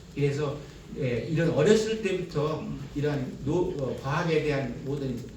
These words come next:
영향을 키-, 키워줘야만 그런 과학자들이 미래를 열어갈 수 있기 때문에 노벨과 꿈 키움 프로젝트하고 대-, 대전만의 그 특색 있는 사업들을 하고 있습니다. 그래서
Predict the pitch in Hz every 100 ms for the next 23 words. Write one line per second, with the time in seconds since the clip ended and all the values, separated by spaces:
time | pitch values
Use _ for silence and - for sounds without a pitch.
0 | - - 90 - 120 156 160 151 131 -
1 | - - 240 233 202 151 143 139 139 185
2 | 240 - - - 160 151 - - - 139
3 | - 151 123 127 104 147 147 131 127 143
4 | 135 - 123 - 127 120 139 135 - -
5 | 131 160 165 147 135 135 240 240 202 185
6 | 151 147 135 123 113 110 110 - - -
7 | - 139 170 170 156 143 139 139 127 -
8 | - 226 180 160 143 170 165 139 135 170
9 | 143 - 123 107 110 - - - - 147
10 | 151 151